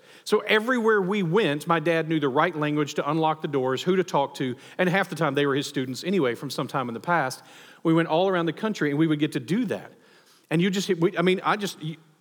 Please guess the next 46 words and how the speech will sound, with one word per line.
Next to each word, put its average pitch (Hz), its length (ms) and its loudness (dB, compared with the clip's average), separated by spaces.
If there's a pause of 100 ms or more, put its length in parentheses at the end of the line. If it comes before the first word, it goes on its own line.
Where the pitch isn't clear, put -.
most 175 180 4
people 262 140 2
don't 196 160 2
know 190 100 4
to 190 80 6
even 170 220 2
ask, 202 540 0
"Hey, 214 120 2
is 151 120 2
there 202 80 2
a - 20 0
way 175 100 4
to 170 80 0
get 175 120 0
behind 156 260 0
the 131 40 -2
scenes 156 280 -2
and 113 100 -10
see 160 140 -4
some 139 160 -8
cool 156 180 -4
stuff?" 156 280 -4
And 180 100 -4
it's 160 80 -2
amazing 214 320 0
how 156 80 0
many 156 140 0
people 151 400 -2 (100)
can 143 140 -6
go, 131 260 0 (720)
"Actually, 147 360 -2
yeah, 143 200 2
let 135 180 -6
me 143 60 0
show 147 160 0
you. 110 160 -2
Give 151 120 -2
me 160 80 2
a 143 40 0
few 156 100 -2
minutes 147 240 -2
when 135 60 -2
I'll 123 80 -2
get 139 100 -2
off. 127 100 -2
I'll," 127 180 -4